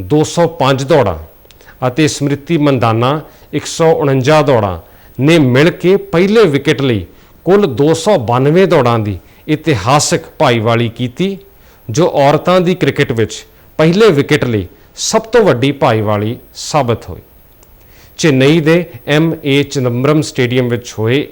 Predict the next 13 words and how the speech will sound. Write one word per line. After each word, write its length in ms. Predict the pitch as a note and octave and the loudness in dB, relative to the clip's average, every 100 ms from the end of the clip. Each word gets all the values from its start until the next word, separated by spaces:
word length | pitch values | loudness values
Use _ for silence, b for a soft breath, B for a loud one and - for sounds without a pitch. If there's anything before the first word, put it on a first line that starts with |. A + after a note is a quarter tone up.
| C3 | -4
ਇਸ 260 | B2+ A#2 | -4 -4
ਟੈਸਟ 360 | - B2+ - - | -4 -4 -4 -4
ਮੈਚ 300 | B2 C3+ - | 0 0 0
ਵਿੱਚ 280 | G#2+ F#2+ - B B B - | -4 -6 -10 B B B -4
ਮਹਿਜ਼ 540 | B2+ F#3 G3 A3+ C3+ G#2+ B B - | 0 2 2 2 2 -4 B B -8
ਸੈਂਤੀ 580 | - F3+ F3 E3+ G#3 | -4 2 2 2 -2
ਦੌੜਾਂ 360 | G#3 G3 C3+ B2+ | 2 2 2 0
ਦੇ 220 | B2+ C#3 C3+ - | 2 0 0 -4
ਟੀਚੇ 280 | B2+ C#3 | -4 -2
ਦਾ 120 | C3 C3 | 0 -2
ਪਿੱਛਾ 380 | B2+ - - A#2+ | -4 -6 -4 -4
ਕਰਦੇ 340 | A#2 G#2+ C3+ | -2 -2 0
ਹੋਏ 220 | C#3 F#3+ | 0 0